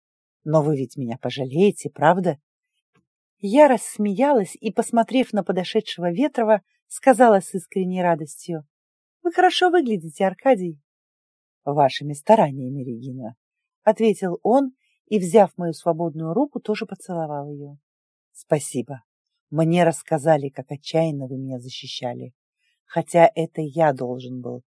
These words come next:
защищать вас». «Вы защищали», тихо сказала я, имея в виду не только то, как он закрывал меня своим телом во время нападения, но и его заботу обо мне. Каждый раз, когда Малиев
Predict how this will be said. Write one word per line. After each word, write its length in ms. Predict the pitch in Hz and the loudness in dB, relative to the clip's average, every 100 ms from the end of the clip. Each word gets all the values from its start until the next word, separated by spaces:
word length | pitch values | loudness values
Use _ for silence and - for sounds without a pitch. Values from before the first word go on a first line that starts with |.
| _ _ | _ _
защищать 640 | 139 135 - 135 - 127 131 | -12 -10 -8 -10 -8 -10 -12
вас». 380 | 123 110 - _ _ _ _ _ _ _ | -16 -16 -20 _ _ _ _ _ _ _
«Вы 260 | 240 349 330 | -2 0 0
защищали», 840 | 302 - 226 - - 202 214 208 _ _ _ _ _ - | -2 -4 -6 -4 -2 0 -2 -8 _ _ _ _ _ -10
тихо 280 | - 208 226 | -6 -2 -2
сказала 480 | - 202 185 190 | -2 -4 -2 -2
я, 320 | 190 185 294 294 _ _ _ _ | -2 -2 -4 -6 _ _ _ _
имея 380 | 240 269 311 285 | 0 2 2 0
в 40 | |
виду 260 | 214 269 277 | 0 -2 0
не 140 | 277 | -2
только 340 | 277 330 285 226 | 2 2 2 0
то, 160 | - | 0
как 200 | 254 214 | -2 -2
он 120 | 214 196 | -2 -4
закрывал 480 | 202 202 190 214 | -4 -2 2 2
меня 280 | 190 190 185 | 2 -4 -6
своим 340 | 175 180 180 170 | -8 -8 -6 -8
телом 420 | - 285 262 196 | -4 -2 -2 -4
во 100 | 180 | -4
время 280 | 202 208 196 | -2 -2 -4
нападения, 800 | 196 208 165 180 156 151 143 _ _ _ _ _ | -6 -8 -6 -8 -8 -14 -18 _ _ _ _ _
но 160 | 240 285 | 0 2
и 100 | 285 | 2
его 220 | 269 254 | 2 0
заботу 460 | 226 262 208 165 156 | 2 2 2 -2 -4
обо 180 | 147 156 | -6 -8
мне. 320 | 156 139 131 _ _ _ _ _ _ | -10 -14 -18 _ _ _ _ _ _
Каждый 420 | _ 285 254 220 277 | _ 6 6 2 2
раз, 320 | 254 175 - | 4 2 -2
когда 360 | - 151 170 | -12 -8 -6
Малиев 400 | 165 190 185 156 | -4 -2 -4 -6